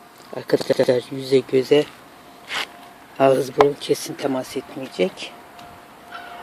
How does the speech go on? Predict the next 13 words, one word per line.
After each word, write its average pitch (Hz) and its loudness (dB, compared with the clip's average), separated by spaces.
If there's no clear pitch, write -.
Öyle 131 -10
işte. - -10
Benden 135 -8
var 110 2
bilmiyorum 131 -2
ama 220 6
zehirler 147 4
herhalde. 123 4
Ben 127 -6
de 135 2
ilk - -4
defa 139 0
yapıyorum. 127 -2